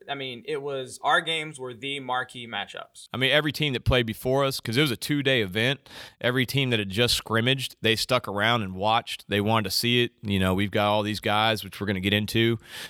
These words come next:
Speaker 2: Everybody wanted to see what we were about, and our kids showed up. I mean, Red Bank was not scared.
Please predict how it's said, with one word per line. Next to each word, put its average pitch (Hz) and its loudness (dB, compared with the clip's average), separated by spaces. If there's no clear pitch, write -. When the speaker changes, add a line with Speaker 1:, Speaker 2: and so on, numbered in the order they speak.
Speaker 2:
Everybody 120 0
wanted 113 -2
to 92 -6
see 120 2
what 98 -2
we 113 2
were 104 2
about, 98 0
and 95 0
our 95 0
kids 113 0
showed 127 0
up. - 0
I 92 -2
mean, 95 0
Red 113 2
Bank 120 0
was 92 -4
not 101 0
scared. 135 0